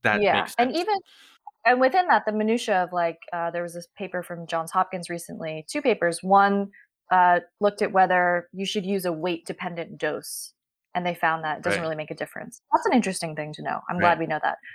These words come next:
Speaker 2: Another one looked at, you know, what's the difference between tonal music and, like, music with lyrics, I think was the, like, comparing different kinds of music. And they
Speaker 1: Yeah,
Speaker 2: found
Speaker 1: yeah,
Speaker 2: that the
Speaker 1: yeah.
Speaker 2: tonal music, like, a little better. Like, I think that's cool to know. Um, but, but to your question, F D A approval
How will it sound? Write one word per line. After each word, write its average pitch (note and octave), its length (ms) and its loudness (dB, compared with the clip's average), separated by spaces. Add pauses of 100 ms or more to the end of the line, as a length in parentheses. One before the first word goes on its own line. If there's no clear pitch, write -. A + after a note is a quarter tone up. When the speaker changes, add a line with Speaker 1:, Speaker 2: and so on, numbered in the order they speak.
(120)
Speaker 2:
Another G#3+ 300 6
one G3+ 160 6
looked F#3+ 220 -2
at, F#3 180 2
you F3+ 60 -6
know, E3+ 100 0
what's G3 160 0
the A3+ 80 0
difference F#3+ 360 -2
between E3 460 -12 (240)
tonal G#3+ 420 2
music G#3+ 460 0
and, F3 200 -4
like, E3 240 -8
music F3 340 -8
with D#3 80 -16
lyrics, D3+ 680 -10 (160)
I E3 60 -12
think D#3 180 -14
was D#3 140 -12
the, - 180 -10
like, F3 180 0
comparing A3 380 4
different G3 240 0
kinds F#3 140 -4
of F3 80 -8
music. E3 400 -4
And A2+ 80 0
they G2 80 -2
Speaker 1:
Yeah, E2 60 -12
Speaker 2:
found - 140 -2
Speaker 1:
yeah, F3+ 80 -4
Speaker 2:
that F3+ 60 -6
the - 60 -4
Speaker 1:
yeah. - 40 -12
Speaker 2:
tonal C4+ 460 0
music, G#3 300 2 (160)
like, F#3 140 -4
a F#3 40 -6
little F#3 160 2
better. E3+ 460 2
Like, F3+ 180 0
I D4 80 4
think A4 160 2
that's C#4+ 140 4
cool F#3+ 220 -2
to F3 60 -6
know. D#3+ 260 -2 (360)
Um, F#3 360 4
but, A3+ 140 6 (280)
but B3+ 120 2
to D4 100 -8
your C#4 120 2
question, C4 540 0
F A3+ 140 0
D B3+ 140 -2
A A#3+ 40 2
approval A3+ 480 -2